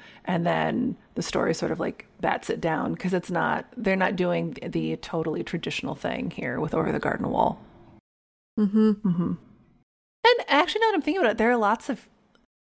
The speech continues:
Speaker 1: heroes on journeys, right? Like the, the woodsman, he's clearly on a journey.
Speaker 2: <laughs> He is on a journey.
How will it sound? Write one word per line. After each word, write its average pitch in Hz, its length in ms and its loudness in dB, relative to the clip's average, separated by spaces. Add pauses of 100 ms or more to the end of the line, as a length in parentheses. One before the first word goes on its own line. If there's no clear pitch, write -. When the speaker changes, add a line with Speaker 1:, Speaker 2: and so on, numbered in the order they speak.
(280)
Speaker 1:
heroes 170 420 4
on 170 180 0
journeys, 165 540 -4
right? 175 320 0
Like 175 240 -2
the, 175 220 0
the 170 160 0
woodsman, 208 720 0 (360)
he's 240 360 0
clearly 165 340 2
on 156 120 -2
a 151 60 -2
journey. 160 480 -4
Speaker 2:
<laughs> - 60 -20 (840)
He 403 100 10 (120)
is - 180 6
on 359 200 6
a 320 80 4
journey. 254 640 2